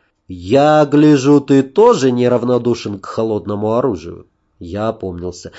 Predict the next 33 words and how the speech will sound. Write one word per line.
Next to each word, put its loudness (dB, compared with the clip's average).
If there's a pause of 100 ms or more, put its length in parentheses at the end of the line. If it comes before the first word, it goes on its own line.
(220)
«Да 2
нет, 2
это 4
мой 6
брат 4
помешан 0
на 2
нем, 0
у -2
него 4
куча 2
литературы 2
на 0
эту -2
тему. -6
Ну, 6
а 8
имея 6
такого 2
брата, 2
нетрудно 0
и 4
самому 0
научиться 0
разбираться 0
в -4
нем. 0
Вот 2
это, 4
например, 4
шпага 2
времен 2
Д'Артаньяна». 2